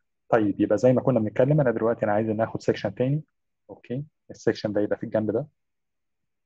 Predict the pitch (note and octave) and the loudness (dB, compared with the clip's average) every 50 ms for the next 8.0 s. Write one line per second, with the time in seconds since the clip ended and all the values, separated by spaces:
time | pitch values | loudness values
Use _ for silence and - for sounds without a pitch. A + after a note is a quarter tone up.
0 | _ - A2 G#2+ B2 B2+ B2+ G#2+ A#2+ B2 A2 G2 G2 G2+ G#2 A2 A#2 A2+ A2 - | _ -2 2 2 2 2 2 2 2 2 2 2 0 0 -2 -4 -4 -6 -6 -4
1 | - B2 A#2 - - C3 A2+ G2+ G2+ G2+ - - - A#2 - - - G#2 - - | -2 -4 -2 -2 -2 -4 -2 -2 -2 -2 -2 0 -2 -4 -4 -2 -6 -6 -2 -2
2 | C3+ D#3 D#3+ - _ _ _ _ _ _ _ _ _ _ _ _ _ _ _ _ | -2 -2 -2 -6 _ _ _ _ _ _ _ _ _ _ _ _ _ _ _ _
3 | - - C3 C3 A#2 A#2 B2 C#3 D3 C#3+ - C3+ A#2+ A#2 C3+ C#3+ D3+ C3+ B2+ C3+ | 0 2 2 2 4 4 4 4 4 2 0 -4 -2 2 2 2 2 2 0 -2
4 | C#3 - - - - - A#2+ A2+ B2 B2 - D3 C#3 - C#3 A#2 A2+ A#2 C3 B2+ | -4 -4 -6 -10 -2 0 2 2 0 0 -2 -4 -2 0 -2 -2 -2 -2 -2 -2
5 | A#2+ A#2+ - - A2 - - - - - _ _ _ _ _ _ _ - G#2 - | -2 -4 -6 -6 -6 -6 -6 -10 -10 -16 _ _ _ _ _ _ _ -18 -16 -8
6 | - - C3 D3 D3+ _ _ _ _ _ _ _ _ _ _ - - A#2 A#2 A2+ | -4 -4 -4 -4 -6 _ _ _ _ _ _ _ _ _ _ -2 -2 0 2 2
7 | G2 G2 G2 F#2+ G2+ G#2 A2 A2+ A2 G2+ - - A2 A2 G#2 - - C3+ D3+ F3+ | 2 2 0 0 -2 -2 -4 -2 -2 -4 -4 -4 -6 -6 -6 -8 -6 -6 -6 -6